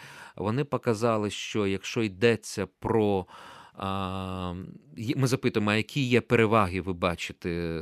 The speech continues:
в Україні? І вони якраз кажуть, що це ниж-, нижчі ціни,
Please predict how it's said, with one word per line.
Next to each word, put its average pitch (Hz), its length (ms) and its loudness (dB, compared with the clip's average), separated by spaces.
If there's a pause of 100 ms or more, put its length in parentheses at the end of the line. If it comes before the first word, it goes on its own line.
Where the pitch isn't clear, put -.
(100)
в 82 160 -8
Україні? 87 580 -2
І 92 160 -4
вони 107 240 -4
якраз 113 380 -4
кажуть, 95 360 -2
що 90 100 -12
це - 180 -6
ниж-, 92 340 -6
нижчі 123 400 0
ціни, 185 520 -2